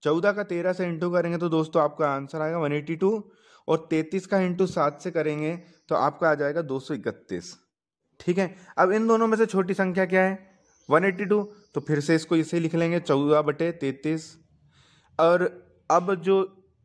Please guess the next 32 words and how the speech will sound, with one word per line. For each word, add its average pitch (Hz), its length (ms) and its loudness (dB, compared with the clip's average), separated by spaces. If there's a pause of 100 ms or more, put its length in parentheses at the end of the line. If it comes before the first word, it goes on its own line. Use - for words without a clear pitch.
(200)
ये 147 200 2
बचा 135 320 4
आपका 123 240 0
आखिरी 123 520 -2
जिसको 113 400 -10
आपको 127 280 -2
into 127 360 -4
करना 110 300 -2
है, 90 220 -12 (480)
ठीक 156 140 -6
है - 440 -4 (240)
दोस्तों, 156 240 4
हम 214 80 2
यहाँ 214 120 0
पे 226 80 0
छोटी 151 360 -2
संख्या 190 300 0
इसलिए 202 240 -2
ले 196 140 0
रहे 196 120 0
हैं 202 160 0
बार 156 200 2
बार, 175 180 -2
बार 165 200 0
बार, 190 140 -4
क्योंकि 180 240 -6
यहाँ 180 120 -2
पे 202 100 -4
छोटा 156 420 0
भिन्न 156 280 0
पूछी 123 340 -2
है, 87 160 -4